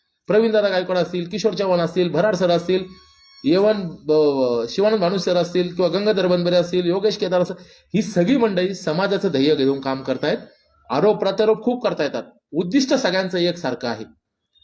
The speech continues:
आपण मराठा तितुका मिळावा, गुणदोषासह स्वीकारावा, हे ब्रीदवाक्य फक्त म्हणण्यापुरतंच आहे का? त्याला आचरणात आणायचं नाही का? हे कधीतरी समजून घ्या ना मित्रांनो, की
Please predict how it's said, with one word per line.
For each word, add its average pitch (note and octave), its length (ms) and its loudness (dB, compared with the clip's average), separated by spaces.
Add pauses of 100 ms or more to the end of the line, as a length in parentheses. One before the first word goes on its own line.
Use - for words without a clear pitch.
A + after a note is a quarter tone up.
(920)
आपण A3+ 520 0
मराठा A3 420 0
तितुका A3+ 440 -2
मिळावा, G#3+ 420 2
गुणदोषासह G#3 800 0
स्वीकारावा, F#3 580 0
हे D3 400 0
ब्रीदवाक्य G#3+ 600 2
फक्त E3 200 -2
म्हणण्यापुरतंच G3+ 760 0
आहे D#3+ 80 0
का? D3+ 320 -4 (880)
त्याला F#3+ 140 2
आचरणात A3+ 440 0
आणायचं A3 340 0
नाही G#3 140 2
का? D#3 420 -2 (380)
हे G#3+ 180 -2
कधीतरी B3 340 0
समजून G3+ 420 -4
घ्या E3 140 -2
ना B3+ 80 -4
मित्रांनो, A#3 480 -2 (880)
की - 60 -6